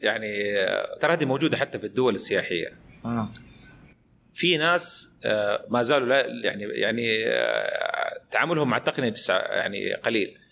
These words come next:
Speaker 1: إيش بيسوي أغلب ال-، الجهات هذه؟ تلقى فيه في نفس الفندق، تلقى فيه تحت كذا مكتب حق سياحة. تلقاه جنب الأسانسير <laughs> وتلقاه،
Speaker 2: مم.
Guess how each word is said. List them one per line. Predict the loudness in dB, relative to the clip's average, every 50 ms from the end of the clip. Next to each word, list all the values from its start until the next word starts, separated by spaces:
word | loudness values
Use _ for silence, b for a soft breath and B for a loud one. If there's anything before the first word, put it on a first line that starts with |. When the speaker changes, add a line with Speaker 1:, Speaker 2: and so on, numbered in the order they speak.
| b b b b b b b _ 0
Speaker 1:
إيش | 0 2
بيسوي | 2 2 4 4 6 6
أغلب | 4 4 4 2 2 2
ال-، | 0 0 -2 -2
الجهات | -2 -2 -2 -2 -2 -2 0 0
هذه؟ | 0 0 0
تلقى | -2 -4 -2 -2 -2
فيه | 0 2 2 2 2 2
في | 2 2
نفس | 2 2 2 0
الفندق، | -2 0 0 0 2 0 0
تلقى | 0 0 0 0 0
فيه | 0 0 0
تحت | 0 -2 -4 -4 -2
كذا | -2 -2 0 0 0 2 2 0 0 -4 -6 -4
مكتب | -4 -4 -2 -2 -2 -2 -2 -2 -4
حق | -8 -8 -6
سياحة. | -4 0 2 2 2 2 0 -4 -12 -14 _ _ _ _ _ _ _ _ _ _ _ _ _ _ _ -6
تلقاه | -2 2 2 4
جنب | 4 4 4 4
الأسانسير | 2 2 2 0 0 2 2 4 4 4 4 4 2 0
<laughs> |
وتلقاه، | -2 -4 -6 -4 2 4 6 6 6 6 4
Speaker 2:
مم. | 0